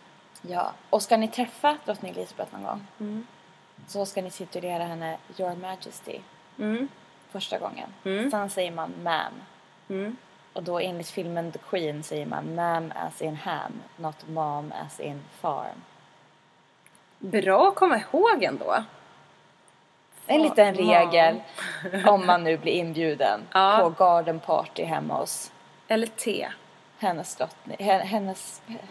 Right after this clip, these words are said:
Speaker 1: hennes majestät.
Speaker 2: <laughs> Ja.
Speaker 1: Hennes drottning.
Speaker 2: <laughs> Hennes drottning.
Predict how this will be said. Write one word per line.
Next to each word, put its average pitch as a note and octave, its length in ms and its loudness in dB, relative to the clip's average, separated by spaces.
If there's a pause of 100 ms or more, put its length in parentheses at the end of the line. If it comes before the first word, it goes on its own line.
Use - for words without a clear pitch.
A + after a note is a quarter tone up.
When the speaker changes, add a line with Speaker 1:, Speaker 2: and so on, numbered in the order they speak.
(220)
Speaker 1:
hennes A3 220 -10
majestät. - 600 -8
Speaker 2:
<laughs> - 480 -10
Ja. G#3+ 360 2
Speaker 1:
Hennes G#3 260 0
drottning. C4+ 560 -2 (140)
Speaker 2:
<laughs> - 140 -2
Hennes C#4 300 4
drottning. G#3+ 500 -2